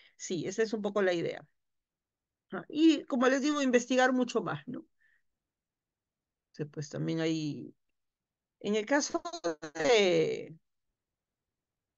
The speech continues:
No, tenemos que averiguar, tenemos que averiguar si es en sí una, una, una especialidad como medicina de urgencias.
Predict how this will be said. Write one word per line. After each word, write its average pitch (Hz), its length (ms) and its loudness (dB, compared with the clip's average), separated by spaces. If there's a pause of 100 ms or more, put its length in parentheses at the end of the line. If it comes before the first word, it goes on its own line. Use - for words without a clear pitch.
(380)
No, 262 220 4
tenemos 262 340 4
que 339 100 4
averiguar, 220 480 4 (160)
tenemos 254 320 -2
que 302 100 6
averiguar 247 380 8
si 262 120 2
es 247 140 6
en 240 140 2
sí 247 180 0
una, 240 500 4
una, 220 1000 2
una 220 260 -2
especialidad 202 680 2
como 202 180 -2
medicina 185 500 -2
de 196 80 2
urgencias. 175 680 -4